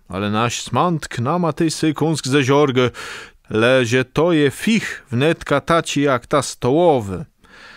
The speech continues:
A nasz smantk znaje wsiedci ciorny kłetę w piekle, a jej ich tam błedoj wnetka tele jak w tłucie wie. A te, Ruśku, lemierzecie, jak cesa tak w niebie płewłedeje.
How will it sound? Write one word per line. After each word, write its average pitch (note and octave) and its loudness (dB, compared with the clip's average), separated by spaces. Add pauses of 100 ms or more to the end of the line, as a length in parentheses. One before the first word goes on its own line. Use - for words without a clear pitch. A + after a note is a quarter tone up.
(280)
A F#2 -6
nasz A2 0
smantk B2+ -2
znaje B2+ 2
wsiedci - -4
ciorny C3 0
kłetę A#2+ -2
w - -16
piekle, G#2+ -2 (300)
a G2+ -4
jej B2+ 2
ich C3 -2
tam C#3 0
błedoj D3 2
wnetka C#3 -2
tele F3+ 0
jak D#3+ 2
w - -20
tłucie D#3 0
wie. F#2+ -4 (760)
A G2 -4 (100)
te, B2 2
Ruśku, C3 0
lemierzecie, B2 0 (380)
jak B2 2
cesa D3+ 0
tak G#2 -2
w G2+ -4
niebie A2 2
płewłedeje. G#2 0